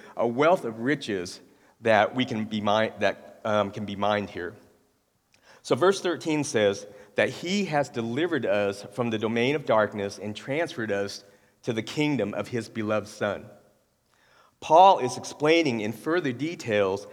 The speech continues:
how the Father has qualified the Colossians believer to share in the inheritance of the saint in verse twelve, and that is by delivering them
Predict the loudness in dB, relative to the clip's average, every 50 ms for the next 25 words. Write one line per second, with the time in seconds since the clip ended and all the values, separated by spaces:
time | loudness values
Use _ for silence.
0 | -20 -20 -18 -10 0 4 4 6 6 4 0 -2 0 2 4 6 6 6 4 2
1 | -2 -4 -6 -8 -10 -14 -10 -6 -2 0 2 2 2 0 0 0 0 2 2 2
2 | 2 0 -4 -8 -12 -18 -20 -20 _ _ _ _ -6 -6 -4 -2 0 4 6 6
3 | 6 6 2 -4 -6 -8 -6 -4 -4 -2 0 0 0 0 0 0 0 -2 -2 -4
4 | -10 -18 -10 -6 -6 -6 -6 -4 -2 2 4 6 6 6 6 6 4 0 -4 -4
5 | -2 -2 -2 -2 -2 -2 2 4 4 4 4 2 0 -2 -4 -6 -6 -2 -2 -2
6 | 0 -2 -6 -4 -4 -4 -4 -2 -4 -6 -8 -6 -4 -6 -6 -6 -8 -2 0 2
7 | 2 2 2 -2 -4 -10 -18 -20 -20 -6 -2 -2 2 4 4 6 6 4 2 2
8 | 0 0 0 -4 -2 2 6 6 8 8 6 4 0 -4 -10 -16 -18 -20 -20 -14
9 | -4 -2 2 6 6 6 6 4 2 2 2 2 2 4 2 2 0 -2 -6